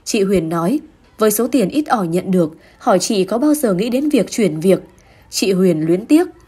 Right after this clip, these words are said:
"Tôi về đây được mười năm gắn bó với bệnh viện, yêu nghề nên cố gắng bám trụ.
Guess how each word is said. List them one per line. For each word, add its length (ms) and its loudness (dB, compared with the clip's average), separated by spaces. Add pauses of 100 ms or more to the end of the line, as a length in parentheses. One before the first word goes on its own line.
"Tôi 160 4
về 200 0
đây 260 0
được 200 -2
mười 200 2
năm 220 -4
gắn 220 -4
bó 140 0
với 140 0
bệnh 200 2
viện, 240 2 (360)
yêu 220 2
nghề 300 0 (240)
nên 180 0
cố 140 4
gắng 240 -4
bám 220 -4
trụ. 300 2